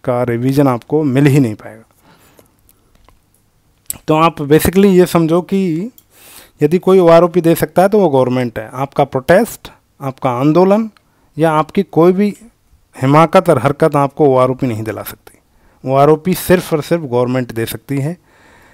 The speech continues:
इसलिए we support the government and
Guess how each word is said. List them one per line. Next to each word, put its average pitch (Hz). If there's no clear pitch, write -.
इसलिए 185
we 139
support 170
the 156
government 131
and 226